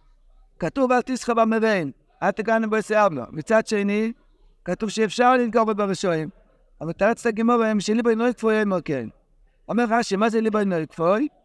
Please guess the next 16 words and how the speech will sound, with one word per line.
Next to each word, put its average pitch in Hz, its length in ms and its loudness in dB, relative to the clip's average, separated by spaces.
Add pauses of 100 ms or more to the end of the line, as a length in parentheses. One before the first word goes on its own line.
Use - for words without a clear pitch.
(240)
פירוש 185 200 -6
רש"י, 247 240 0
"היורד 240 400 0
מעבירו 233 540 0
שביודוי". 226 1120 0
מה 208 160 0
פירוש 220 280 -4
שביודוי? 208 760 -2 (360)
לא 226 140 2
שיש 262 480 -2
לו 226 80 2
עבירה, 190 380 2
לא 220 80 0
שהוא 262 180 -2
חטא 214 320 -2
אתמול. 143 320 -4